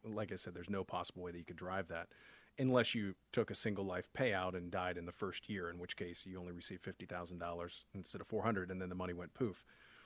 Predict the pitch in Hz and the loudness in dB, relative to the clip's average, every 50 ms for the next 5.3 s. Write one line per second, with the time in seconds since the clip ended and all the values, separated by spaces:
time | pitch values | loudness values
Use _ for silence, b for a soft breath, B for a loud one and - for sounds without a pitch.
0 | B B B B B B B B - 123 135 127 117 - - 117 123 - - 135 | B B B B B B B B 4 6 6 6 6 2 -2 -6 -6 -2 0 0
1 | 139 - - 156 135 - - _ _ - 123 110 117 120 110 107 - - 175 160 | 2 2 2 2 0 0 -6 _ _ -8 -2 0 2 2 2 2 0 -2 -2 -2
2 | - 147 123 - - 135 123 117 - - - - 110 101 104 107 107 104 101 90 | -2 -4 -4 2 6 6 6 6 6 0 0 2 2 4 4 6 6 4 4 4
3 | 101 98 98 95 92 95 98 104 113 113 101 - - - 110 104 104 101 101 92 | 4 4 4 4 2 4 4 6 4 4 2 -2 -4 -2 0 2 2 2 2 2
4 | 85 101 101 101 98 - 107 90 98 92 - 104 98 95 - - 95 87 - - | 2 4 2 4 2 0 -2 -2 -4 -4 -2 -2 -2 0 -2 -4 -6 -6 -8 -6
5 | - 92 87 85 82 85 | -6 -6 -6 -6 -8 -10